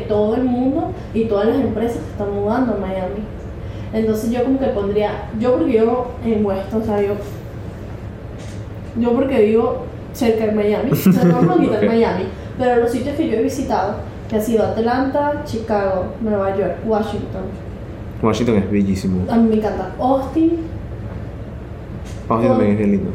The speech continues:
Speaker 1: pondría Nueva York, porque me gusta el bululú.
Speaker 2: Ok.
Speaker 1: Pondría Wa-, Nueva York, Washington, Chicago y Texas, y Austin. Eh,
Speaker 2: Austin.
Speaker 1: Atlanta, no, Austin y Atlanta, Atlanta no me gustó.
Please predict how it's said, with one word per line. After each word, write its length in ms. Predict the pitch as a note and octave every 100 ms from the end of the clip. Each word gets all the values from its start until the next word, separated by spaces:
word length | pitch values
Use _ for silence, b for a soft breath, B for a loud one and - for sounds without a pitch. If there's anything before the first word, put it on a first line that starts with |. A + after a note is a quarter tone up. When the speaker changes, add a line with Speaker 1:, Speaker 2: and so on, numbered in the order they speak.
| - -
Speaker 1:
pondría 840 | C4 B3+ A#3 B3 B3 B3+ C4+ - -
Nueva 460 | B3+ B3 A#3+ A3+ B3+
York, 280 | C#4 F4 F4 - - - - - - - -
porque 140 | A#3 A#3
me 100 | A#3+
gusta 220 | A#3 C4
el 60 | C4
bululú. 280 | A#3 G#3+
Speaker 2:
Ok. 580 | G#3 G#3+ - - A#2+ A#2 A2 - - -
Speaker 1:
Pondría 320 | B3 B3 B3
Wa-, 200 | B3 B3
Nueva 280 | A#3+ A#3+ A#3
York, 160 | B3+ C4+
Washington, 560 | C4+ C4+ D4 C#4 D4+ D#4 D#4+ - - - - - - - -
Chicago 540 | C4+ - C4 C4+ C4+ A#3+
y 60 |
Texas, 360 | G#3+ G3+ - G3+ -
y 120 | A#3
Austin. 360 | G#3 G#3 G#3 G#3 G#3 - - C#4+
Eh, 100 | B3+
Speaker 2:
Austin. 0 | A#3+ C#4+
Speaker 1:
Atlanta, 420 | D#4 D#4+ F4+ -
no, 100 | C4 A#3 - -
Austin 420 | C#4+ D4+ E4 C4+
y 40 | A3+
Atlanta, 440 | G3 G#3 G3 G3
Atlanta 260 | G3 G3 G#3
no 100 | A3
me 60 | G#3+
gustó. 280 | F3+ -